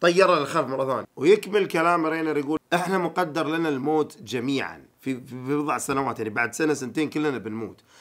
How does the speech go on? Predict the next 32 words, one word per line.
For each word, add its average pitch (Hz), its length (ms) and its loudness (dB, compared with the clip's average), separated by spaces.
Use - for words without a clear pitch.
مهما 170 640 2
قاومنا، 160 500 2
مهما 170 260 -2
حاولنا، 156 520 -2
في 147 140 -12
النهاية 190 340 -2
كلنا 220 300 0
بنموت، 202 460 0
ليش 247 220 0
قاعد 214 140 2
تقاوم؟" 220 560 6
وفي 147 200 0
هذه 220 160 6
اللحظة 208 260 4
يجيبون 175 280 0
لك 180 100 0
جيلارد 185 380 0
قافز 165 440 0
من 147 180 -4
فوق، 165 280 2
من 127 220 -4
منطقة 139 360 -4
علوية، 139 340 0
آه، 156 560 8
هاجم 143 300 6
عليه 165 140 2
من 147 120 0
فوق 139 240 0
على 127 140 0
أساس 151 280 -4
إنه 151 160 -2
خلاص 143 480 -2